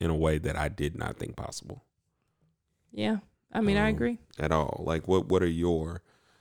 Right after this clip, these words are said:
Speaker 1: do you have, I, I'll have a final takeaway, but what are your final takeaways?
Speaker 2: I mean, I thoroughly enjoyed it. I really did. I enjoyed, um, watching it again. And it's always hard for me to go back and rewatch things that I really like because I have to go back through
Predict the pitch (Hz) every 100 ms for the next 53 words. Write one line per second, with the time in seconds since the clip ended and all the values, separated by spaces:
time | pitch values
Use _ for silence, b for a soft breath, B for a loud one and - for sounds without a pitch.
0 | - - 87 101 110 104 - 98 107 123
1 | 123 175 175 156 156 151 143 151 143 127
2 | 123 104 107 101 95 92 95 90 - 87
3 | 90 90 98 98 107 101 _ _ _ _
4 | _ - 262 311 349 403 247 - 269 277
5 | 233 202 180 190 175 165 185 208 202 165
6 | 185 175 180 208 190 202 190 180 - 185
7 | 175 175 185 _ _ _ _ _ _ _
8 | 180 208 - 208 196 190 202 196 165 240
9 | 277 285 240 - 220 220 208 196 202 196
10 | 185 180 185 190 190 190 190 196 185 180
11 | - 202 190 180 180 180 180 180 175 175
12 | 196 175 185 202 175 170 170 185 196 185
13 | 185 190 196 - 202 202 196